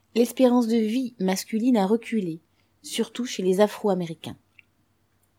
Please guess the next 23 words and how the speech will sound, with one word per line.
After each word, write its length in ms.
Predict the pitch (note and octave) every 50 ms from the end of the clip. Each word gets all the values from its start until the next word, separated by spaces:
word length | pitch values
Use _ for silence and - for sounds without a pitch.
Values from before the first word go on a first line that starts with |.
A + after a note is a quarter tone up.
| _ _ _ _ _ _ _ _ _ _ _ _ _ _ _ _ _ _ _ _ _ _ _ -
Les 200 | A3+ A3+ G#3+ B3
experts 340 | A#3 - - C#4 C4 A#3
américains 460 | A3+ G#3+ G#3 G3+ G3+ G3+ - C4+ C4+ C4
s'inquiètent 440 | - G#3+ G#3 G3 - A3+ A3 G3+
d'une 180 | F#3 F#3+ F3+ F3
possible 360 | - F#3 - - F#3+ F3 E3+
troisième 380 | - - F#3 F#3+ F#3+ G3+ F#3+ F#3
année 200 | F3+ F#3+ F#3+ E3+
de 100 | E3+ D#3+
baisse 260 | D#3 E3+ F3+ F#3+ -
consécutive, 800 | - - - - D#3 - D#3+ C#3+ - - - G#3+ A3+ F#3 E3+ D#3+ - _ _ _ _ _ _ _ _ -
ce 120 | - G#3
qui 140 | - A#3 A3
ne 60 | G#3+
s'était 260 | - A3+ G#3+ - G#3+
pas 180 | - A3 G#3+ G#3+
vu 200 | G#3 A3 A#3+ G#3
depuis 260 | G3 F3+ - G3+ F#3
qu'il 180 | - - F#3+ F3+
y 100 | F3+ F3
a 100 | D#3+ - -
un 120 | G#3+ A3+
siècle, 540 | A3 - - - F#3+ F#3+ G3 - - E3